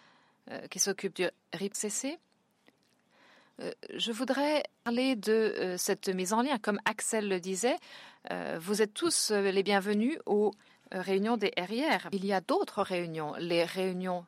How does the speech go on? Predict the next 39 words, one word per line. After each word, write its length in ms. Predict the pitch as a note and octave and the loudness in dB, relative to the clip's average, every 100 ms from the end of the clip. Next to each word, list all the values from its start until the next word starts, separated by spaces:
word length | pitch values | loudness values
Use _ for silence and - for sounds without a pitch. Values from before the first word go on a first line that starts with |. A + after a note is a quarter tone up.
| - | -12
B, 320 | E3 A3 D#4 | 2 2 4
les 100 | A#3 | 2
réunions 420 | E3+ F3+ F3 E3+ | 2 0 0 -2
régionales, 960 | E3 F3+ F3+ E3+ F3 F3 F3 G3+ G#3+ F#3+ - - - - _ _ - _ | -2 -2 -4 -2 -2 2 2 2 0 -4 -8 -20 -20 -20 _ _ -20 _
où, 340 | - F#3+ F#3+ - F#3 | -8 -4 -4 -4 -6
euh, 360 | E3+ D#3 C#3+ - | -6 -6 -10 -10
se 180 | - - | -4 -4
rendent. 400 | G3 B3 D#4 G3+ - | 0 0 0 -2 -4
La 260 | F#3 F#3 | -2 0
semaine 300 | - G3+ F#3+ | 0 0 2
dernière, 340 | F#3+ F#3+ G3 F3+ | 2 2 0 0
on 140 | F3 | -2
était 240 | E3+ F#3 | -2 -2
en 100 | F3 | -4
Ukraine, 580 | F3 - G#3 A#3 D#4 G#3 - - - _ _ - | -4 -6 -2 0 0 -4 -6 -20 -20 _ _ -10
on 140 | F#3 F3+ | -8 -6
est 240 | F3+ - | -4 2
allé 320 | F#3+ F#3+ F#3+ - | 2 4 2 0
en 240 | D#3+ D3+ | -2 -4
Russie, 640 | D3+ A3 A3 - C#4 D#4 - | -4 -4 -2 -2 -2 -4 -4
on 220 | F#3 F3+ | -6 -6
est 200 | F3+ F#3 | -6 -2
allé 340 | F3 F3+ F3 - | -2 0 -2 -2
au 120 | D#3+ | -2
Moyen-Orient. 760 | E3 F3 F3+ G3+ A3 C4 F4 - | 2 2 2 2 2 2 0 2
En 120 | G3+ G3 - | 2 2 -2
plus 440 | D4 F4+ - - - E3+ | 2 2 2 0 -2 -2
des 200 | G#3+ G3+ | 2 2
réunions 480 | G3 G3+ G3 F#3+ E3 | 4 0 0 0 -4
ripe, 400 | F3 G#3+ D#4+ - E3 - - - _ _ | 0 2 2 0 -4 -6 -20 -20 _ _
nous 220 | G#3 G3 G3+ | -6 0 2
avons 240 | F#3+ G#3 | 2 0
six, 680 | - - - D#4+ F#4 - - | 0 0 2 2 4 4 4
euh, 260 | A3+ A3 G#3+ | 2 2 0
sept 320 | - A#3+ A#3 | 0 0 2
à 60 | G3+ | 2
huit, 580 | G3 F#3+ G#3 D#4 - A3 | 0 -2 -2 -4 -2 0
euh, 200 | G3+ F#3+ | 0 0
réunions 380 | G3 G3 F#3+ | 0 0 -2